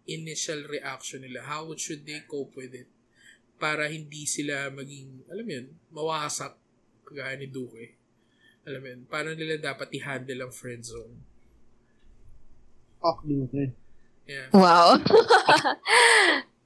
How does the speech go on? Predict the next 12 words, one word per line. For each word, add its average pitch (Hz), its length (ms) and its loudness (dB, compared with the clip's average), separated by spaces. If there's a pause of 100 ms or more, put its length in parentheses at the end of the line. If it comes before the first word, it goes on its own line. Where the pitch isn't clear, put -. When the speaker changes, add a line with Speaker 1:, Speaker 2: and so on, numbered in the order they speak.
(300)
Speaker 3:
Okay. 185 1000 6 (100)
Pang 269 220 8
Miss 311 240 6
Universe. 202 720 8
Ah, 226 160 8
thank 277 240 4
you 294 80 8
for 214 200 6
that 190 200 8
wonderful 185 560 8
question. 208 720 4 (320)
Speaker 2:
<laughs> 285 80 8